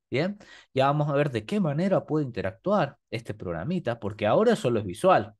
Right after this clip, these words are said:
todavía no puedo hacer nada, pero vamos a ver de qué manera nosotros podemos hacer que dependiendo que el usuario haga algo, que el programa haga algo, responda, ¿bien? Vamos a poder hacerlo, ¿bien? Entonces, ¿qué es lo que quiero yo?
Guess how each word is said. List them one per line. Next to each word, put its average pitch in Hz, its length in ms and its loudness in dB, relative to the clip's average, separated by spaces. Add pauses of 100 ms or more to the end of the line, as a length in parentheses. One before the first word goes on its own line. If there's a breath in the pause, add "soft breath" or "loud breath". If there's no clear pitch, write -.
todavía 104 320 0
no 180 140 -2
puedo 95 200 -6
hacer - 260 -8
nada, 147 400 -2 (340 soft breath)
pero 117 140 2
vamos 139 260 0
a 139 40 0
ver 139 140 0
de 101 120 -8
qué 123 120 -6
manera 143 500 -2 (100)
nosotros 131 320 -6
podemos 120 260 -6
hacer 135 380 0 (300)
que 120 140 0
dependiendo 143 760 0 (160)
que 135 160 -2
el 110 160 -6
usuario 151 520 2
haga 165 260 4
algo, 277 500 0
que 156 80 -4
el 131 80 -2
programa 131 560 2
haga 101 240 2
algo, 90 460 -6
responda, 117 680 -2 (180)
¿bien? 165 240 -4
Vamos 110 260 -2
a - 20 -20
poder 95 260 -2
hacerlo, 120 540 -6 (160)
¿bien? - 200 -10 (580 loud breath)
Entonces, 240 500 0 (460)
¿qué 277 100 4
es 262 60 4
lo 277 120 4
que 214 140 -6
quiero 180 260 4
yo? 123 380 0